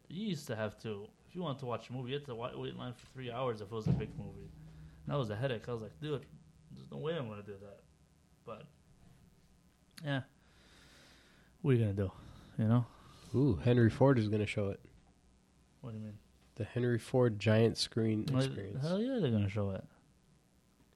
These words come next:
Speaker 2: We can go there.
Speaker 1: Uh-uh. I already told my
Speaker 2: No,
Speaker 1: wife.
Speaker 2: look, Fairlane is not sold out. You can still pick it.
Speaker 1: No, no, I, I was already gonna go with my wife and,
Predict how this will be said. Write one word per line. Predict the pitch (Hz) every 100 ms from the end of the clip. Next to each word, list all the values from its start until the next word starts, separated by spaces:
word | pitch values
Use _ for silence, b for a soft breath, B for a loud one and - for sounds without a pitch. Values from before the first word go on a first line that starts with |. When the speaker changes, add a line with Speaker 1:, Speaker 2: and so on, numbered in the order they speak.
| _
Speaker 2:
We | 120
can | 135
go | 110
there. | 110 143 - - _ - - - - - _ - 110
Speaker 1:
Uh-uh. | 101 101 117 _ _ _ _ _ -
I |
already | 135 123
told | 120 110
my | 131
Speaker 2:
No, | 196
Speaker 1:
wife. | 180
Speaker 2:
look, | 170 -
Fairlane | 117 160 165
is | 101
not | 101 -
sold | 98 107
out. | 123
You | 135
can | 127
still | - 113
pick | 156 147
it. | - - - -
Speaker 1:
No, | 151 190 208
no, | 196
I, | 135 127 135
I | 139
was | 139
already | 147 143
gonna | 123 113
go | 110 110
with | -
my | 110
wife | 107 113 110 104
and, | 98 101